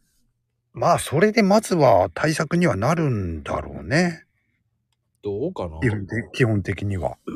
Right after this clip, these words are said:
Speaker 2: <clears throat> どうかな？
Speaker 1: お金払ってまでね、ボットでっていう。まあ、完全にはなくなるっていうことはないだろうけれども。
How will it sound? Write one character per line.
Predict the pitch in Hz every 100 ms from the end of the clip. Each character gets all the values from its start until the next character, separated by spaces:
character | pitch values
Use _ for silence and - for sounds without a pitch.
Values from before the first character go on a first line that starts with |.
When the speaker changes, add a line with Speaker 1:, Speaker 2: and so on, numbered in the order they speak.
| -
Speaker 2:
<clears throat> | 92 95
ど | 117 143
う | 202
か | -
な？ | - - - - 1077 1077 1077 - - - _ _ -
Speaker 1:
お | 113
金 | 139 131
払 | 117 127 151
っ |
て | - 139
ま | 110 95
で | 76
ね、 | 76 120 82 - - - - - - - - _ _ _ _ _ _ _ _ _ _ _ _ _ _ _
ボ | 113
ッ | 110
ト | - 107
で | 107
っ |
て | 101 -
い | 90 78 76
う。 | 67 73 _ _ _ _ _ _ _ _ _ _ _ _ -
ま |
あ、 | 101
完 | - 127 139
全 | 185 226
に |
は | 302
な | -
く | 113
な | 117
る | 143
っ |
て | -
い |
う | -
こ | 92
と |
は | 85
な | 90
い | 98
だ | 90
ろ | 76
う | 73
け |
れ | 71 65
ど | 64
も。 | 62 58